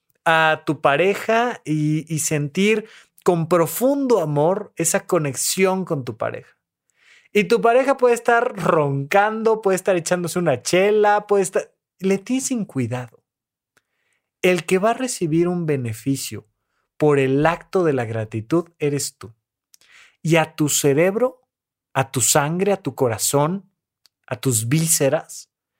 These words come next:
les da exactamente igual si es pasado, si es presente o si es futuro.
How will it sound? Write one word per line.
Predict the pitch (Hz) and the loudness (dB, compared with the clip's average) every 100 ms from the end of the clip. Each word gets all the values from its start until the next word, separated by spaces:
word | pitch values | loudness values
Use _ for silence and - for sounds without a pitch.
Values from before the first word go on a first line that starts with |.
| _ _ - | _ _ -2
les | 156 156 147 135 | 2 2 2 0
da | 147 185 - - | 0 0 -2 -8
exactamente | 131 - - 185 - - 131 131 139 135 127 | -6 -4 0 -2 -2 -4 -2 -2 -4 -6 -6
igual | 113 110 117 110 107 - _ _ _ _ - | -6 -2 -2 -2 -4 -12 _ _ _ _ -16
si | - 143 | -4 0
es | 135 - | 0 -4
pasado, | - 110 160 165 170 180 _ - | -8 -2 0 0 -2 -8 _ -16
si | - 147 | -8 -4
es | 139 - | -4 -4
presente | 120 110 135 131 131 139 139 _ - | -6 -4 -4 -4 -4 -8 -8 _ -8
o | 143 | -4
si | - | -4
es | 135 | -4
futuro. | 135 120 110 - | -6 -8 -8 -8